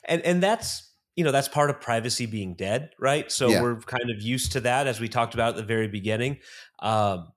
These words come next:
Speaker 1: we also want, again, we realize that if we're gonna be using these platforms,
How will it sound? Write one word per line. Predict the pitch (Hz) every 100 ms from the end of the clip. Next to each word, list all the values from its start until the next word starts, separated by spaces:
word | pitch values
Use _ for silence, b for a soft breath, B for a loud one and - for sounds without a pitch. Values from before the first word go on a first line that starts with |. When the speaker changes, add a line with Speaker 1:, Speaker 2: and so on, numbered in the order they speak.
| _ _ -
Speaker 1:
we | 170
also | 208 247 196 190
want, | 135 139 139 - - _ _ _ - _ _ _ _ 190
again, | 196 175 - - - -
we | 185 233
realize | 143 123 143 143 139 143 135 - - _ _ _
that | 113 131 113 104 - _ _ _ _ _ _ _ _
if | 127
we're | 135 190
gonna | 175
be | 143
using | 131 131 139 127
these | 123
platforms, | - 131 127 135 131 147 -